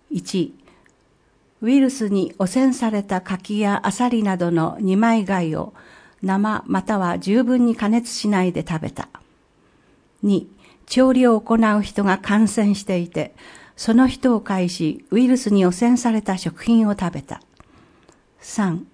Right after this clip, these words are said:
感染した人の便や吐いたものから二次感染したなどがあります。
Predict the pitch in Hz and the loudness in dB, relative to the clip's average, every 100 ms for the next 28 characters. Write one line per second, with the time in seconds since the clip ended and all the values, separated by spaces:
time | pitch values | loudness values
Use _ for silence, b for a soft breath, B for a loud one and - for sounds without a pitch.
0 | b b b - 214 254 254 254 247 - | b b b -6 0 0 2 4 4 0
1 | - - - 233 220 - 214 190 170 - | -12 -18 -8 -4 -4 -2 0 2 0 -2
2 | b b b - 254 247 196 160 262 277 | b b b 0 4 4 4 2 2 0
3 | 269 208 175 165 165 156 151 b b b | 0 0 2 0 0 -4 -4 b b b
4 | b - 180 247 247 247 233 - 208 196 | b -2 0 0 0 2 2 0 0 -2
5 | - 165 - _ b b _ 190 170 160 | -4 -8 -8 _ b b _ -4 -2 -2
6 | 175 175 160 160 - - - - | -2 -4 -4 -6 -8 -12 -16 -20